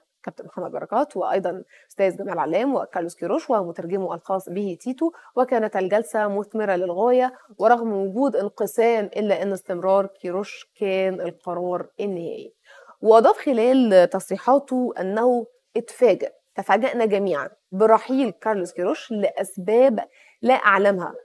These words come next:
وما أعلمه هو مدار في الجلسة الرباعية فقط". ده كان كلام وحديث كابتن محمد بركات،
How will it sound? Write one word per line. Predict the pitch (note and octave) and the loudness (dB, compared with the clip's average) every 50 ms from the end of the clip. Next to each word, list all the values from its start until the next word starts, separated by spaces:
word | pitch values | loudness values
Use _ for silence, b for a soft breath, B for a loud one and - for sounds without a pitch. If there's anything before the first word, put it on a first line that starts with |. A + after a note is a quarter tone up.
| _ _ | _ _
وما | - - A3+ G3+ | 0 2 2 2
أعلمه | - E3+ F#3+ F#3+ A3 C#4 D#4 | 0 -2 -2 -2 0 2 2
هو | D#4+ C4 C4+ C#4 C4+ A3+ | 4 4 4 2 2 2
مدار | G#3+ G3 G3 A3 B3+ | 0 0 0 0 0
في | A#3+ - A3+ | 0 -2 -2
الجلسة | G3 F#3+ G#3+ A3 - | 0 0 0 0 0
الرباعية | - G3 F3+ E3+ F#3+ G3+ | 0 0 2 2 2 2
فقط". | A#3 - D#4 D#4 - C4 | 4 2 0 0 0 -2
ده | G#3 G3 A#3 C4+ | 0 2 2 2
كان | C4+ - C#4 C4 C4 | 2 2 0 -2 0
كلام | B3+ A3+ G3 G3+ A3+ A#3+ | 0 0 0 0 0 0
وحديث | A3+ G3+ - F#3+ F3+ G#3 A#3+ A#3+ - B B B B B - | -2 -4 -6 -6 -4 -4 -4 -4 -6 B B B B B -6
كابتن | C4 - - F#3+ F3+ - - F#3 | -6 -2 -2 -2 -4 -2 -6 -12
محمد | G3 - G#3+ F#3+ F3 D#3+ | -10 -8 -8 -8 -8 -6
بركات، | - D#3+ - - - - B3+ E4+ E4+ | -6 -6 -6 -6 -2 0 2 2 0